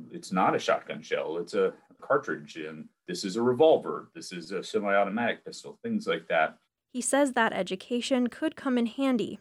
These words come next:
Speaker 2: even if you don't have a gun in your home, because it's not uncommon to come across one in someone else's,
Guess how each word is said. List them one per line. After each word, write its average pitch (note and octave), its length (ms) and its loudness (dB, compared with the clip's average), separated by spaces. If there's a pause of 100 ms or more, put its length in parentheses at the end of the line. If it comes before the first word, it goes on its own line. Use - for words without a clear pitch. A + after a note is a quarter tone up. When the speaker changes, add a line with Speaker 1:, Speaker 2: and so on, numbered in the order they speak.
(100)
Speaker 2:
even D4 240 2
if D#4 120 0
you C4+ 80 0
don't A3 240 2
have G#3 160 0
a G#3+ 60 2
gun G3 240 -2
in F#3+ 140 0
your B3+ 260 6
home, G3+ 380 -4 (400)
because A3+ 260 -4
it's G3 140 -6
not A3+ 200 6
uncommon A#3 600 4
to A#3 100 -2
come G#3+ 180 -2
across G#3 440 -2
one A3+ 200 0
in C4+ 140 -4
someone F#3+ 320 -2
else's, - 600 -2